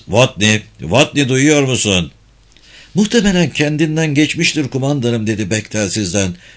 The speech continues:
"Tırmanış sırasında on iki G yedi, ona birkaç dakika tanı." "Anlaşıldı," dedi Lewis. "Johansen, yörüngesini buldun mu?" "Aralıklı pingler geldi. Kesişme mesafesi ve süratini hesaplıyorum."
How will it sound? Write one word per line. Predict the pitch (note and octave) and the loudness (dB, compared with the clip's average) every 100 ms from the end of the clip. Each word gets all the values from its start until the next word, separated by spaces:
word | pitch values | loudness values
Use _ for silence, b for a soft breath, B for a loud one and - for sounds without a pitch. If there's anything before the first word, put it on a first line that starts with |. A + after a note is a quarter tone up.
| B | B
"Tırmanış | - E3 E3+ G3+ G#3 | 2 4 4 2 2
sırasında | E3+ F3+ F3 F3 F3 | 2 2 2 2 2
on | - G3+ | 2 0
iki | F3+ F3 D3+ | 0 -2 0
G | G#2+ | 2
yedi, | D3+ C#3 A#2+ G2+ G#2+ - | 2 2 2 0 -2 -2
ona | C#3+ F3+ D#3+ | 0 0 2
birkaç | E3+ E3+ F3 D3 | 0 2 0 0
dakika | C#3+ D3 D3 | 0 0 0
tanı." | C3 A2 G#2 F#2 - _ _ b b b b | -2 -2 -2 -2 -10 _ _ b b b b
"Anlaşıldı," | - A#2 A#2+ A2+ A2+ B2 | -2 2 2 2 0 0
dedi | G#2 F#2 F2+ | 0 0 0
Lewis. | F2+ E2+ - - | 2 0 -2 -2
"Johansen, | G2+ A#2+ B2+ G#2+ F#2+ | 0 0 2 2 2
yörüngesini | F#2 A2+ B2+ B2+ A#2+ C3+ | 0 0 2 0 0 0
buldun | B2+ B2 C#3 C3+ | 0 2 2 0
mu?" | G2 E2+ D#2 - - B B B B | 0 0 -2 -12 -20 B B B B
"Aralıklı | F#3 G#3+ A3+ A3+ - | 2 2 2 -2 -2
pingler | G3 F#3 F3+ F#3 | -2 0 2 2
geldi. | C#3+ A2+ G2+ F#2 G2 F2 B | 2 0 0 0 -2 -4 B
Kesişme | - E3+ G3 - G3 | 0 2 2 0 0
mesafesi | F3+ D3 D3 D3+ D3 D3 D#3+ | 0 0 0 0 0 0 0
ve | D3+ | 0
süratini | - D#3+ D#3+ D#3+ | 0 0 -2 -2
hesaplıyorum." | D#3 B2+ C3+ B2+ A#2+ A2+ A2 G#2+ | -2 0 -2 0 0 2 0 -2